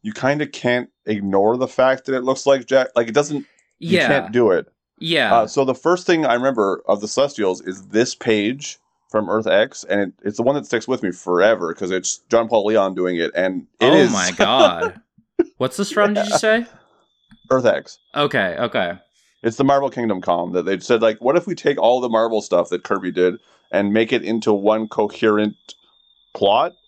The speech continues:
Speaker 2: Okay. But not,
Speaker 1: And it
Speaker 2: not the way that Marvel's is Marvel Kingdom come.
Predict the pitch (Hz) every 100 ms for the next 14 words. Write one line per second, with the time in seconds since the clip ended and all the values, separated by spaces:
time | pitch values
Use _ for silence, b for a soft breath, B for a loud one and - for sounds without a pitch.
0 | _ _ _ _ 147 143 143 123 98 92
1 | 92 _ _ _ _ b b b - 175
2 | 175 202 214 110 135 165 - - 196 -
3 | - 262 220 151 160 160 175 135 120 98
4 | 92 - - 147 120 131 123 113 - 107
5 | 95 90 - 85 87